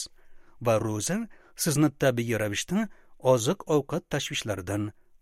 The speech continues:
ozod qiladi. Biz tushkunlik borgan sari atrofimizdagi odamlarning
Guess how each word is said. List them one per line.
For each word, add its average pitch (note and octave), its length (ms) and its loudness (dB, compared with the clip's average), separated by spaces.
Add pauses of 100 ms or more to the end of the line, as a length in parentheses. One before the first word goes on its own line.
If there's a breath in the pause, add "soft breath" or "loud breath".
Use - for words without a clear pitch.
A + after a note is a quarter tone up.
(140)
ozod G2+ 380 -2
qiladi. G2+ 340 -4 (1300)
Biz B2+ 360 4 (120)
tushkunlik F3+ 540 0
borgan A2+ 400 0
sari B2 240 -2 (460 soft breath)
atrofimizdagi D3 760 0
odamlarning D3 680 0